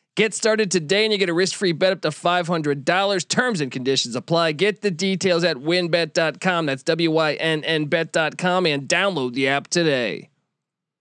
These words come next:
We're also brought to you by PropSwap, America's number one app to buy and sell sports bets. Use the promo code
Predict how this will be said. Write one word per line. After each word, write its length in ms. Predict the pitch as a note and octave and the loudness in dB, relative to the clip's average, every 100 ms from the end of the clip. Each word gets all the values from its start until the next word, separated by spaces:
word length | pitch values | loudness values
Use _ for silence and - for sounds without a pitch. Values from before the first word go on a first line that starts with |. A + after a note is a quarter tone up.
| - | -2
We're 100 | E3 | 0
also 260 | E3+ G#3 G3 | 2 2 2
brought 180 | G3 F#3+ | 2 2
to 40 | |
you 80 | G#3+ | 2
by 160 | A3 G#3 | 2 0
PropSwap, 800 | - B3+ C4 - G3+ D#3+ C3 - | 0 0 0 0 0 2 0 -2
America's 640 | D#3+ F3 G#3+ A3+ A3 G3 D#3+ | -2 0 2 2 2 0 0
number 400 | D#3+ G#3+ A3+ F3 | 2 2 2 2
one 200 | D3+ C#3+ | 2 2
app 200 | C#3 C3 | 0 -2
to 100 | C3 | -2
buy 260 | C#3+ E3+ | 0 0
and 140 | D#3+ D3+ | 0 0
sell 240 | D#3+ C#3+ | 0 0
sports 480 | - - G3+ G3 - | 0 0 0 0 0
bets. 320 | F#3+ F3+ - | 0 0 -2
Use 320 | C3+ F#3 G#3 | -2 0 0
the 80 | C3+ | -2
promo 380 | A#2 C3 B2+ A#2+ | -2 0 0 0
code 220 | B2+ | -2